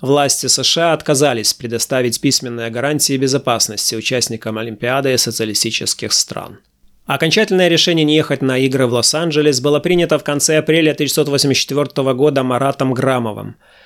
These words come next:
председателем Госкомспорта С С С Р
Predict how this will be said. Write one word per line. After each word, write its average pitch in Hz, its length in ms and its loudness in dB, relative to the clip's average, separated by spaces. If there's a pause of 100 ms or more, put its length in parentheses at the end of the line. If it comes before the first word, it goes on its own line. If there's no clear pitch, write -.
(180)
председателем 135 800 0
Госкомспорта 120 920 -4
С 101 140 -2
С 117 120 -2
С - 160 2
Р 165 260 -2